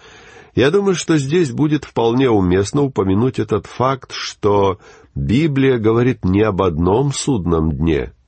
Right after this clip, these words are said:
но о нескольких днях. Во-первых,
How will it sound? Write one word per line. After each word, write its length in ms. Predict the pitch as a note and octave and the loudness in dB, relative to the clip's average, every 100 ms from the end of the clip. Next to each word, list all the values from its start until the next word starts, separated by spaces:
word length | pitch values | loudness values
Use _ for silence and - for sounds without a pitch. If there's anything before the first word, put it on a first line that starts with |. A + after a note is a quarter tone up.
| _ _ _ - | _ _ _ -8
но 380 | C#2 D#2 D#2 D#2+ | -2 0 0 0
о 80 | |
нескольких 800 | E2 F2+ B2 G#2+ - C2+ - C#2+ | 0 2 2 -2 -6 -8 -4 -4
днях. 400 | D#2 G2+ G2 - _ _ _ _ _ _ _ _ _ _ _ _ _ _ - - - - | 0 0 0 -4 _ _ _ _ _ _ _ _ _ _ _ _ _ _ -20 -20 -20 -6
Во-первых, 800 | F2 C#3 D3 C3 A#2 A#2 A2+ - | 0 0 2 2 2 0 -2 -8